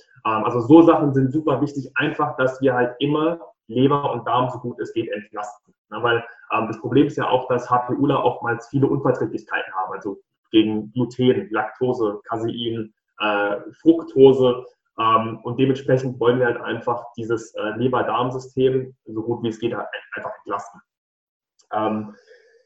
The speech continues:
bei dem einen könnte jetzt Zink super gut funktionieren, bei mir funktioniert's gar nicht. Ähm, <laughs> ich würde es wirklich ein bisschen, ein bisschen abhängig machen. Ähm,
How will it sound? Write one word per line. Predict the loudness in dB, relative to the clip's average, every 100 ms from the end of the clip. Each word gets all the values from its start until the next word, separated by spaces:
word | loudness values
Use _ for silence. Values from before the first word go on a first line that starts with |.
| _ _ _ _ _
bei | 2
dem | 2 2
einen | 4 4 4 2
könnte | 4 4 2
jetzt | -4 2 4
Zink | 4 2
super | -4 0 2
gut | 2 0
funktionieren, | -2 -4 -4 2 2 2 -4
bei | -2
mir | 2 0
funktioniert's | 0 -6 -2 0 0 -2
gar | -6 -4
nicht. | -4 -6 -14 _ _ _
Ähm, | -4 -4 -4 -8 -10
<laughs> |
ich | -8 -8 -2 0
würde | 2
es | 2
wirklich | 0 -2
ein | -8
bisschen, | -4 -4
ein | -4
bisschen | -10
abhängig | -8 -4 -6 -6
machen. | -10 -10 -12 -14 _ _ _ -6
Ähm, | -4 -2 -6 -14